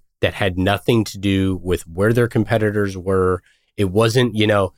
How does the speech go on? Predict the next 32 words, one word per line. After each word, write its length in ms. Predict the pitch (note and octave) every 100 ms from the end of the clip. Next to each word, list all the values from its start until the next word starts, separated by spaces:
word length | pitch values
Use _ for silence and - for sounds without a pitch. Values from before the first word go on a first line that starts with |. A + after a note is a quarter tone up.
| _ -
the 80 |
booth 360 | F#2 A2+ A#2 -
next 260 | A2+ - -
to 80 |
their 120 | G#2+ G#2+
competitors 680 | A2+ G#2 G#2+ G#2 G2+ F#2 F#2+
at 140 | -
the 100 | E2+
event. 420 | F2 C#3+ D#3 D3 _ _ -
It 200 | G#2+ F#2
wasn't, 560 | G2+ G2 G#2 G2 F#2 - _ _ _ G#2
you 80 |
know, 180 | G#2 F#2+
the, 440 | F#2 F#2 F2 F2 E2+
uh, 300 | E2+ E2 E2+ _ _ _ -
the 80 |
ad 440 | G2 A2 A#2 A2 A2+ - _ _ _ _ _ -
on 300 | F#2+ F#2 F#2 F#2
the, 280 | F#2 F2 F2
uh, 180 | E2 -
T 180 | D3+
V 160 | C#3 C#3
spot 460 | - - B2+ A#2+ A2+
that's 200 | F2 G#2
right 180 | F#2+
next 240 | F#2+ F#2+ -
to 100 | F#2
where 180 | F2+ F2
their 160 | E2
competitor's 640 | - F#2+ E3 E3 C#3+ C3+ A#2+
ad 280 | A#2+ A2+ A2+
is 340 | A2+ A2